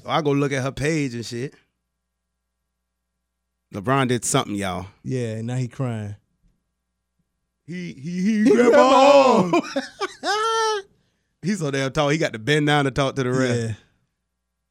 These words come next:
Speaker 2: Watch the play, though. We sorry, y'all. The game, we watching the game, too. Watch him, watch him.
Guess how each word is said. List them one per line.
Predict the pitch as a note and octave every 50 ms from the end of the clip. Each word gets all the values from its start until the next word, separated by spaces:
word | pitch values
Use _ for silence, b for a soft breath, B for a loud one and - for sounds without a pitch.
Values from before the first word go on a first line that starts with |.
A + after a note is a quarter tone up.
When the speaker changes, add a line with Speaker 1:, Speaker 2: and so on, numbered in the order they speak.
| _ -
Speaker 2:
Watch | B2+ C3 C3+ C3+ -
the | B2
play, | - C#3+ C3 A#2+
though. | A2+ A2+ A2 G#2+ - _ _ _ _ _ _ _ _ _ _ -
We | - D3 D3+
sorry, | - D3 B2+ A#2+ A2 G#2+
y'all. | A2 A2 A2 A2
The | A2+
game, | B2 E3+ G3
we | B3 C#4
watching | B3+ E3+ C3+ B2+ - A#2 A2
the | A2
game, | G#2+ A#2 A2+ A2 A2 A2
too. | - - B2+ A#2
Watch | A#2 B2 C#3+ D3 - -
him, | A2 A#2
watch | C3+ C3+ - -
him. | A2